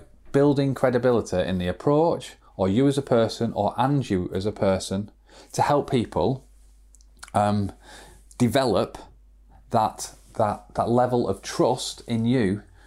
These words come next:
to do what you're there to do. So two of them are about other people, one of them is about you. So two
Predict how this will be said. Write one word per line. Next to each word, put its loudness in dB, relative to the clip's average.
to -6
do 2
what -2
you're 0
there -2
to -2
do. -2
So 0
two 2
of 0
them 0
are 2
about 2
other -2
people, -2
one 2
of 0
them 0
is -2
about -2
you. -4
So 0
two 0